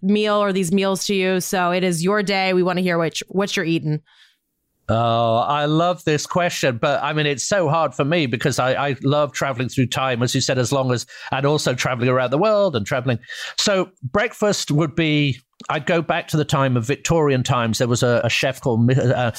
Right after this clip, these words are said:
Speaker 2: or a household manager called Missus Beeton, wrote one of the most wonderful books, a book of household management. And she describes breakfast for the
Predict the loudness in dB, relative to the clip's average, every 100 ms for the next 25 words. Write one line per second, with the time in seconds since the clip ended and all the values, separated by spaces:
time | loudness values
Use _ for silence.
0 | -4 0 0 0 -4 -2 -2 0 -2 0
1 | 0 0 0 0 2 2 0 -4 -2 -4
2 | -2 -2 0 0 0 -2 -2 0 0 0
3 | -2 -2 -2 -2 -2 -2 -8 -10 -20 -10
4 | -6 -2 -2 -2 -4 -4 -2 0 0 0
5 | -2 0 0 0 -2 -2 -2 -2 0 0
6 | 0 0 -4 -2 -4 -4 -2 -2 -2 0
7 | 0